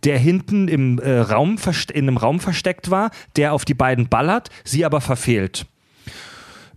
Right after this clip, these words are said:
Den sie aber dann auch gleich umlegen. Gut, die beiden Gangster nehmen dann Marvin, so einen schwarzen Jungen, der da in der Ecke stand, den bringen sie nicht um, sondern den nehmen sie als, ähm, naja, als Geisel vermutlich mit.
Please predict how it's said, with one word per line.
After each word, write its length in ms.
Den 140
sie 120
aber 100
dann 140
auch 160
gleich 200
umlegen. 480
Gut, 300
die 60
beiden 260
Gangster 360
nehmen 260
dann 180
Marvin, 440
so 120
einen 80
schwarzen 400
Jungen, 400
der 440
da 180
in 60
der 120
Ecke 200
stand, 340
den 240
bringen 260
sie 100
nicht 200
um, 140
sondern 240
den 120
nehmen 240
sie 200
als, 300
ähm, 560
naja, 220
als 200
Geisel 440
vermutlich 800
mit. 480